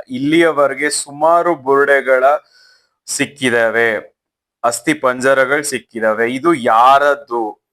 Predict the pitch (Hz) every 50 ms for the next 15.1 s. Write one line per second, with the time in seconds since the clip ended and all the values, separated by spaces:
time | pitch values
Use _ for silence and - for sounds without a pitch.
0 | _ _ _ _ _ _ 110 117 113 123 131 135 131 127 120 117 110 110 110 131
1 | 139 135 - _ - 120 117 110 - - 131 120 110 101 113 123 131 135 - -
2 | 107 117 120 127 139 135 123 123 113 117 143 151 - - 131 127 120 _ - 107
3 | 104 95 107 113 113 107 - _ _ _ _ _ _ _ _ - - 123 127 139
4 | 147 151 151 156 147 127 113 - - 147 147 147 147 - 143 135 127 123 120 120
5 | 117 117 120 127 120 117 117 113 117 117 110 _ 113 107 95 101 98 98 107 120
6 | 143 147 - - _ _ _ _ _ _ - 123 127 147 156 156 156 - 143 131
7 | 131 151 165 160 - 180 165 151 139 127 117 107 120 117 - 117 113 110 107 110
8 | 107 117 110 107 - _ _ _ - - - - - 123 120 - - 160 160 156
9 | 156 160 151 151 - 135 135 135 139 147 147 147 143 139 139 135 135 135 135 135
10 | 135 139 143 147 147 _ _ _ _ _ _ _ _ _ _ _ _ _ _ _
11 | _ _ _ _ - - 123 120 - - 156 156 156 156 156 151 151 151 135 131
12 | 139 147 151 156 147 147 139 139 - - 139 147 147 143 143 135 139 139 143 143
13 | 135 113 117 - - 139 139 127 _ - 135 131 123 123 - 127 127 143 147 -
14 | 156 151 143 139 131 127 127 - 127 131 127 123 131 131 139 143 143 139 _ _
15 | _